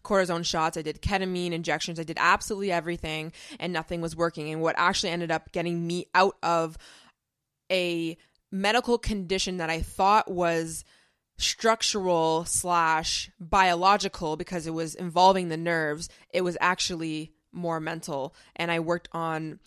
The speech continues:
my emotional suppression of a lot of different traumas within my life, and that is how I got out of my pain. And I've talked about it a few times, but yeah, anyways, we're not talking about that today. So basically,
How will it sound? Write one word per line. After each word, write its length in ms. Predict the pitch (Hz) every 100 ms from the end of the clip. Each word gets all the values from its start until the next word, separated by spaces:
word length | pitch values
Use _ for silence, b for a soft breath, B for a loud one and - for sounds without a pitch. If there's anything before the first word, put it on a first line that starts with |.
| B B
my 440 | 175 165 160 151 - -
emotional 600 | 180 180 - 180 160 156
suppression 720 | - - 170 - 165 156 151
of 240 | 156 156 147
a 80 |
lot 240 | 160 160 165
of 40 |
different 240 | 165 - -
traumas 260 | 160 160
within 180 | 160 156
my 100 | 147
life, 300 | 165 214 202
and 240 | - 165 160
that 160 | 143
is 80 | 156
how 100 | 151
I 80 | 143
got 220 | 143 135
out 40 |
of 140 | 151 147
my 140 | 160
pain. 340 | 160 151 123 131
And 360 | 147 151 151
I've 160 | 143 147
talked 220 | 170 175
about 180 | 170 165
it 60 | 160
a 40 |
few 160 | - 165
times, 380 | 175 143 151
but 160 | 165 147
yeah, 160 | 131 -
anyways, 400 | - 170 139 143
we're 80 | 170
not 260 | 180 - -
talking 220 | 165 156
about 140 | 139
that 100 | 110
today. 280 | - 143 85 - B B B
So 420 | - 247 208 202 B B B B
basically, 640 | 302 302 339 302 302 302